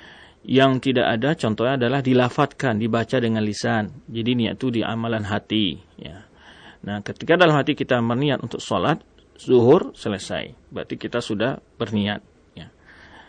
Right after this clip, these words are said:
Memang sebagian ulama mengha-, eh, ketika orang sudah dengar azan saya, dia berangkat ke masjid waktu zuhur, dia sudah niat sholat itu, ya kan? Tetapi walaupun sebagian ulama lebih meng-, meng-, apa,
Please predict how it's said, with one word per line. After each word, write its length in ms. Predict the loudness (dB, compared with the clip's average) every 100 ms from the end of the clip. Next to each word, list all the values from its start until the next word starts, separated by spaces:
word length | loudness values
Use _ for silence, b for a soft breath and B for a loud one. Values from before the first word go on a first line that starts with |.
| B
Memang 480 | -4 2 4 4 2
sebagian 320 | 2 2 2
ulama 400 | 0 0 2 2
mengha-, 320 | 0 -2 -6 -6
eh, 160 | -6 -4 -4
ketika 480 | -4 -4 0 2 2
orang 160 | -2
sudah 320 | -2 0 0 0 -8 -16 -2
dengar 320 | 0 2 2
azan 320 | 2 2 2
saya, 240 | 4 4
dia 80 | 4
berangkat 320 | 2 0 -2
ke 80 | -4
masjid 420 | -4 -4 2 2 2
waktu 240 | -4 -6
zuhur, 240 | -2 0 0
dia 80 | -2
sudah 240 | 0 0
niat 240 | 2 0
sholat 320 | 2 2 2 0
itu, 320 | -10 -12 -10
ya 160 | -8
kan? 240 | -6 -8 -10 b b b -6
Tetapi 320 | -2 2 4
walaupun 240 | 4 2
sebagian 240 | -2 -2 0
ulama 480 | 0 0 -2 -4 -10 -16 -4
lebih 320 | -2 2 2
meng-, 240 | 2 -2 -4 _ _ _ _ _
meng-, 180 | -6 -6
apa, 160 | -2